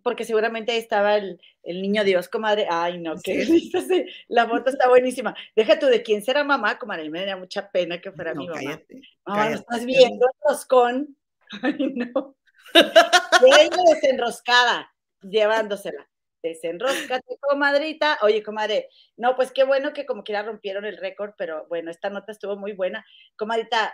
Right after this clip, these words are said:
Speaker 1: espero que me tengas algo así. Yo te tengo a lo mejor un
Speaker 2: Oye.
Speaker 1: videíto quizá para el final del programa,
Speaker 2: Yo
Speaker 1: porque
Speaker 2: tengo
Speaker 1: hay
Speaker 2: muchas,
Speaker 1: cosas
Speaker 2: yo
Speaker 1: que
Speaker 2: tengo muchos videos, muchos videos y muchas cosas.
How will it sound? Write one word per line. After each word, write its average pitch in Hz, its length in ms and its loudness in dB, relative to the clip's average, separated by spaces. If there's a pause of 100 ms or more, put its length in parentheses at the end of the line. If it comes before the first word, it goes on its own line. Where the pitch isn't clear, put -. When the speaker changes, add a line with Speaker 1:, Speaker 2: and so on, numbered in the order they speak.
(160)
Speaker 1:
espero 208 360 -6
que - 140 -14
me 269 200 -6
tengas 233 380 -6
algo 240 220 -2
así. 233 440 -8
Yo 226 140 -4
te 254 80 -10
tengo 269 220 -2
a 294 40 2
lo 285 60 -2
mejor 220 240 -8
un 247 80 -6
Speaker 2:
Oye. 220 80 0
Speaker 1:
videíto 220 340 2 (280)
quizá 208 140 -4
para 240 140 -4
el 240 80 -8
final 196 220 -6
del 208 140 -8
programa, 214 380 -4
Speaker 2:
Yo 214 40 -14 (120)
Speaker 1:
porque 226 140 0
Speaker 2:
tengo 302 120 0
Speaker 1:
hay - 160 -2
Speaker 2:
muchas, 370 160 0
Speaker 1:
cosas - 200 -12
Speaker 2:
yo 269 120 2
Speaker 1:
que 269 40 -10
Speaker 2:
tengo 294 300 0
muchos 311 680 -4
videos, 226 580 -2
muchos 254 440 -10
videos 226 320 -2
y 220 40 -12
muchas 220 260 -10
cosas. 226 280 -10